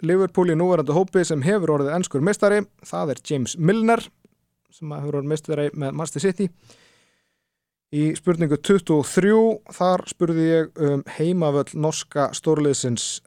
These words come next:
Rosenborg. Rosenborgar, heimavöllurinn heitir Lerkendal.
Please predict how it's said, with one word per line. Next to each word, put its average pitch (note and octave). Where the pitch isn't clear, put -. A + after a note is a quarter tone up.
Rosenborg. F#3+
Rosenborgar, C3+
heimavöllurinn D3
heitir D3
Lerkendal. D#3